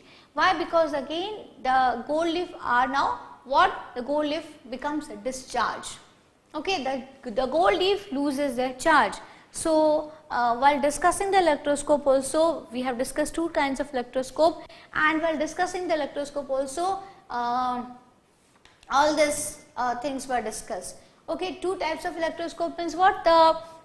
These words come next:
the, you know, the handmade, uh, uh, electroscope and the, mm, electroscope which are, they are available in the, uh, laboratories. Okay, two types means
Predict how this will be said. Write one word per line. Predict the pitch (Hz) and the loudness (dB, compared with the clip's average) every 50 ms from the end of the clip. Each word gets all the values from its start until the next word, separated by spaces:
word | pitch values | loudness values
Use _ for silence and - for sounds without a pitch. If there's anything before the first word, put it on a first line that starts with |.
| _ - | _ -2
the, | 262 262 277 277 277 269 262 262 254 | 4 6 10 10 12 12 12 12 10
you | 254 285 | 8 4
know, | 427 453 | 2 2
the | 359 381 349 | 6 6 6
handmade, | 285 277 294 311 330 359 392 392 311 - - - - - | 6 6 4 4 4 4 4 4 4 0 -8 -12 -8 -2
uh, | - 247 247 247 247 240 240 233 233 226 220 233 226 233 - - | 0 2 4 6 6 6 6 6 4 2 0 -4 -8 -12 -12 -8
uh, | - - - 233 226 226 | -4 0 2 2 2 2
electroscope | 247 240 240 - 311 302 - - 320 330 330 330 - | 0 -2 -2 -2 -4 -4 -2 0 2 2 2 2 2
and | 269 269 262 262 247 | 2 2 2 0 0
the, | 277 285 285 277 277 - - - - _ _ - | 0 0 0 0 -4 -8 -20 -20 -20 _ _ -10
mm, | 254 254 269 | -6 -2 0
electroscope | 269 269 262 269 294 302 294 - - 330 285 | 0 0 0 0 -2 -2 -2 0 -2 -2 0
which | 277 302 - 294 | -2 -2 0 2
are, | 269 262 | 2 2
they | 233 269 262 | 4 6 6
are | 269 254 233 - - - - - | 6 6 4 0 -8 -12 -6 -4
available | 240 233 294 285 302 294 285 294 269 | 0 2 4 4 4 6 6 4 4
in | - - 262 262 247 | 4 0 0 0 0
the, | 269 269 262 262 262 - - - _ _ _ - | -2 -2 -4 -4 -6 -10 -16 -20 _ _ _ -4
uh, | - 247 233 226 220 226 | 0 0 2 2 2 2
laboratories. | 240 226 220 220 214 196 190 185 - - 185 185 - - | 0 -2 0 0 -2 -2 -2 -6 -8 -10 -10 -10 -8 -8
Okay, | 294 - 370 - | -6 -6 -6 -8
two | - 302 277 262 | -6 -8 -8 -4
types | 277 262 262 262 - | -4 -4 -4 -4 -6
means | 294 311 339 - - | -8 -8 -8 -10 -14